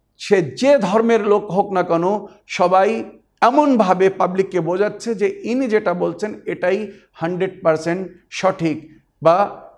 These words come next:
আমি যেটা বলছি এটাই ঠিক, আর অন্যরা যা বলছে সেটা ভুল।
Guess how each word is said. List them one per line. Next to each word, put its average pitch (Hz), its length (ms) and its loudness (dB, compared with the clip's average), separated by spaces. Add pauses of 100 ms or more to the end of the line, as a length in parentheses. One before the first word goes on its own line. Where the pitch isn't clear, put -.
(100)
আমি 214 220 2
যেটা 190 220 2
বলছি 180 400 -4
এটাই 190 440 0
ঠিক, 208 340 -6 (120)
আর 165 120 4 (240)
অন্যরা 208 340 -2
যা 170 140 0
বলছে 165 260 -4
সেটা 175 300 -4
ভুল। 180 640 0